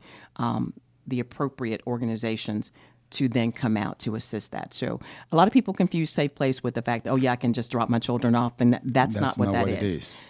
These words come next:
Speaker 1: No, um, but it is about if there's a child, um, in danger, that libraries like, um, their schools and those kind of things that are considered safe places for them to come and equipped for us to know the next step of what we need to do when they come in.
Speaker 2: That's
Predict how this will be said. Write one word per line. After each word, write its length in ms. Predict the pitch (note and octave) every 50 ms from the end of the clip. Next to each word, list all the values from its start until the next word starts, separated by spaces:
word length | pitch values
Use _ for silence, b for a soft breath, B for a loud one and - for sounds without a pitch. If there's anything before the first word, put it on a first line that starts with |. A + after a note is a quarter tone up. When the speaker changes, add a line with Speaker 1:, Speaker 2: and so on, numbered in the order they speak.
| B B
Speaker 1:
No, 280 | C#3 C#3+ - - - - -
um, 300 | B2+ B2 A#2 A2 B2 -
but 160 | C3 A#2+ A#2+
it 100 | B2 A#2+
is 220 | B2+ C3 C3 -
about 260 | C#3 A#2 A#2+ A#2+ A#2 A2+
if 100 | A2 -
there's 180 | A#2+ A2+ A2 B2
a 40 |
child, 440 | A2 - - A#2 A2 A2+ A#2 A#2+ A#2 b b b b b - C3
um, 360 | B2+ B2 A#2+ A#2+ A#2+ A#2 - -
in 120 | - C3+ A#2+
danger, 440 | B2 A#2+ A#2 A2 - - A2+ A2+ -
that 220 | - C3 A#2 - - - - - -
libraries 560 | B2+ B2 A#2+ A#2+ B2 B2 A#2+ A#2+ B2 A#2+ - -
like, 400 | - D3 B2+ A#2+ B2 B2+ B2 - B B B B B B B -
um, 320 | C3+ C#3 C#3 C3 B2+ C3+ - -
their 160 | - C3 A#2+
schools 360 | A#2+ - - A#2+ A#2 A2+ A2+ -
and 80 | A2+ A2+
those 120 | A2+ A2
kind 160 | - - A#2+ A#2
of 60 | A2
things 280 | - A#2 A2 A2+ -
that 100 | - G#2+
are 60 | A2+ -
considered 320 | B2 G#2 - A#2 A#2+ A2+
safe 220 | - - G#2+ G#2 -
places 280 | - G#2 G2+ - A2+
for 100 | - A2+
them 140 | G#2 A2 G2+
to 60 | G#2+
come 260 | G#2 - A#2 G#2+ G#2+ A2 - - -
and 240 | A#2 A#2 A2+ A2+ - b b b b -
equipped 460 | A#2 - - - B2+ A2+ - - - _ _ _ _
for 160 | - A#2+ A2
us 160 | A2 G#2 -
to 100 | - A#2
know 180 | A2+ A2+ G#2+ G#2+
the 80 | - G#2+
next 240 | G#2 G#2 G#2 -
step 220 | - - A#2 - -
of 60 | A#2
what 100 | A2 -
we 80 | - G#2+
need 100 | G2+ G#2 G2+ -
to 60 | -
do 60 | -
when 140 | - - -
they 80 | -
come 200 | - - A2 G#2+
in. 140 | G#2 - - - -
Speaker 2:
That's 300 | - E3 - - - -